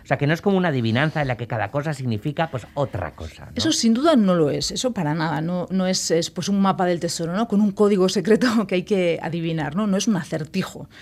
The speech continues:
Speaker 2: no nos pone a prueba y en ese sentido no está retando nuestra inteligencia, que es lo que digo que creo que angustia a algunas personas y les aleja de la poesía, porque muchas veces en el fondo tenemos estos miedos, estos complejos, si se quiere, pues, dolorosos, a no ser lo bastante inteligentes para acceder a una serie de cosas, ¿no?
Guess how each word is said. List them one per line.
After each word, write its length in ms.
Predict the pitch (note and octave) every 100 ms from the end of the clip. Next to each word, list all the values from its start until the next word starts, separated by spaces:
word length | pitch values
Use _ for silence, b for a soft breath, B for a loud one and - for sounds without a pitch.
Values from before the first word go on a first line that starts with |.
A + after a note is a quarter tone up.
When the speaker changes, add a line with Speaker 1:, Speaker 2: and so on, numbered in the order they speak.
| B B E3
Speaker 2:
no 120 | F#3+
nos 160 | G3+
pone 340 | G3 F3+ F3 G3
a 80 | F#3
prueba 300 | F#3 F#3+ -
y 100 | E3
en 60 |
ese 140 | E3 F3+
sentido 420 | G3 F#3 G3 G3 B B B
no 100 | G3+
está 180 | - F#3
retando 420 | E3+ D#3 F3 D#3+
nuestra 280 | D#3 D#3 D#3+
inteligencia, 580 | D3+ E3 F#3 F3+ D#3+
que 100 | D3+
es 200 | E3+ -
lo 80 | -
que 100 | E3
digo 200 | E3+ F3+
que 140 | F3 D#3
creo 160 | D#3+
que 60 | E3
angustia 380 | E3+ D#3+ - D#3+
a 20 |
algunas 260 | D3 D#3 -
personas 420 | D#3+ F#3+ G3 -
y 40 |
les 180 | D#3 D3+
aleja 440 | D#3+ F#3 F#3 D#3 - B B B
de 80 | D#3+
la 120 | E3
poesía, 380 | E3 E3+ - B3
porque 200 | F3 -
muchas 260 | F3+ F3 G#3
veces 200 | A#3+ -
en 140 | F3+ E3
el 100 | D#3+
fondo 260 | G3+ A3
tenemos 360 | G3+ A#3 A#3 -
estos 280 | - F#3 F#3
miedos, 260 | G#3+ A3+ -
estos 200 | - -
complejos, 420 | E3+ D3+ F#3 F3+
si 80 | E3+
se 180 | - D#3+
quiere, 200 | G3+ G3+
pues, 140 | E3
dolorosos, 500 | D#3 D#3+ F#3 G3 G3+ B B B
a 140 | F#3
no 120 | F#3+ G3
ser 160 | A3
lo 100 | F#3
bastante 400 | D#3+ - G3 G3
inteligentes 600 | F#3 E3+ E3 F#3+ F#3 G#3
para 140 | E3+ D#3+
acceder 440 | - F#3 F3+ G3+
a 40 |
una 140 | G#3 G#3
serie 240 | - D#3+
de 140 | E3 D#3+
cosas, 320 | E3 D3 F3+
¿no? 140 | A3